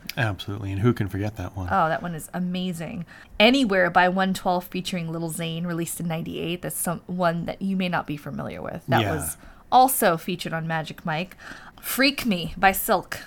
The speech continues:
Speaker 2: released in ninety-two. Amazing. Do Me by Belle Biv DeVoe, released in nineteen ninety. And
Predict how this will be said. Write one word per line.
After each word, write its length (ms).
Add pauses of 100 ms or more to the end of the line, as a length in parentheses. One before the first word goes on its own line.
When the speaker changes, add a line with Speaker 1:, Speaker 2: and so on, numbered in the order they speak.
(140)
Speaker 2:
released 400
in 60
ninety-two. 640 (280)
Amazing. 760 (280)
Do 220
Me 320 (240)
by 140
Belle 240
Biv 160
DeVoe, 340
released 380
in 80
nineteen 320
ninety. 400 (420)
And 320